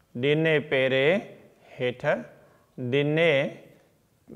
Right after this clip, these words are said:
पेरे हेठ परडेया। डिने का अर्थ दिया, पेरे हेठ का त-, तात्पर्य हेठ, हेठ बोलते हैं नीचे। चरण तले, पेरे चरण, चरण तले ही आपने परडेह,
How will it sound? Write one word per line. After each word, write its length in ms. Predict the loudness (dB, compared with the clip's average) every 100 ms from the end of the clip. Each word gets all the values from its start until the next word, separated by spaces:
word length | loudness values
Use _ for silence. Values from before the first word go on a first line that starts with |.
| -10 -6 -2 -2 -2
पेरे 380 | 2 2 4 2
हेठ 340 | 2 2 0 -4
परडेया। 720 | 0 2 2 2 -2 -4 -12 -20 _ _ _ -4
डिने 460 | 0 2 2 0
का 200 | 2 4
अर्थ 240 | 4 2 -2
दिया, 500 | -2 0 2 0 -4 -18 -20 _ _ _
पेरे 420 | 0 2 4 2
हेठ 260 | 2 -2 2
का 140 | 0
त-, 180 | 0 -6
तात्पर्य 840 | -10 -2 -4 -2 -8 -4 -4 -8 -20 -20 _ _ _ _ _
हेठ, 280 | -4 -4 -4
हेठ 800 | -10 -10 -6 -4 -2 0 0 0
बोलते 380 | -2 -2 -2 -4
हैं 100 | -2
नीचे। 480 | -4 -6 -6 -10 -12 _ _ _ _ -2
चरण 360 | 0 2 0
तले, 500 | 2 2 4 4 2
पेरे 600 | -4 -16 0 2 4 2
चरण, 460 | 0 0 2 2 0 -10 -20 -20 -20 _ _
चरण 400 | 0 2 4 2
तले 440 | 2 4 6 4 4
ही 260 | 6 6
आपने 420 | 6 4 2 -2
परडेह, 640 | -2 -2 0 0 0 0